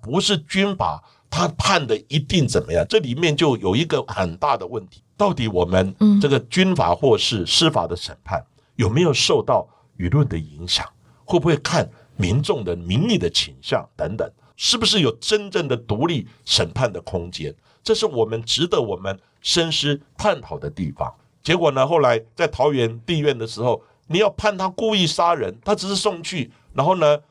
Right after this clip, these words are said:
Speaker 1: 操作的单位呢，就是关禁闭的单位是另外一个单位，操这个洪仲丘的时候也没有加死加了，只是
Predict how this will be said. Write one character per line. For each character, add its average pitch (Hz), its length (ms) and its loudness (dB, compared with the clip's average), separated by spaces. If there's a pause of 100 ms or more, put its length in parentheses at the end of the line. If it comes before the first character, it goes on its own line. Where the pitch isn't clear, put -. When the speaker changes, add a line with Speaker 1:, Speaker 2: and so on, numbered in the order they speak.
(100)
Speaker 1:
操 208 200 2
作 196 160 0
的 139 80 2
单 139 260 -2
位 123 140 4
呢， 98 180 -4
就 170 140 -2
是 170 80 -4
关 196 260 0
禁 120 160 -6
闭 147 80 -4
的 123 100 -4
单 127 220 -2
位 123 80 -4
是 170 140 -12
另 180 240 0
外 151 120 2
一 139 40 -10
个 127 100 -6
单 107 260 -2
位， 92 160 -14 (160)
操 165 220 0
这 156 100 -4
个 147 80 0
洪 127 220 -4
仲 143 160 0
丘 139 160 0
的 135 100 0
时 123 160 -6
候 113 160 2
也 104 120 -2
没 117 100 -4
有 147 120 2
加 139 260 0
死 87 240 -8
加 95 180 0
了， 82 180 -8
只 117 200 0
是 - 260 2